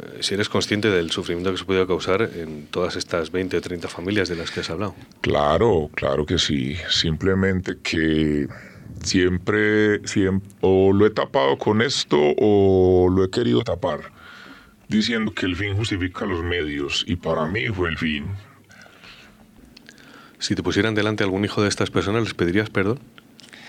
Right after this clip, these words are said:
Speaker 2: Pues, la verdad no sé. <laughs> No sé si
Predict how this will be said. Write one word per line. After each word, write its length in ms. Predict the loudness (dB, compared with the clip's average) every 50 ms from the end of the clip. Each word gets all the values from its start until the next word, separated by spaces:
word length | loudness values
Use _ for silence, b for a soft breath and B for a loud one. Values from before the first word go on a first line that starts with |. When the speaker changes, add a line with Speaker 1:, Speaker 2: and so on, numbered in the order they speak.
| B B B B B B -20 _ _ -20 -20 -20 -20 -20 -20 -20 -20 -20 -20 -6 0
Speaker 2:
Pues, 600 | 2 2 4 4 2 2 2 2 2 0 0 B B B B B B B B B B B -2
la 140 | 0 2 2
verdad 300 | 2 2 0 0 0 0
no 120 | 2 2
sé. 240 | 2 2 2 0 0 0
<laughs> 60 | 0 0 0 0 -2 -4 -4 -4 -2 -2 -4 -6 -6 B B B B B B B B B B B -20 -12 -8
No 280 | -4 -2 -2 -2 0
sé 160 | -2 -2 -2 -2
si 520 | -2 -2 -2 -2 -2 -2 -4 -4 -4 -4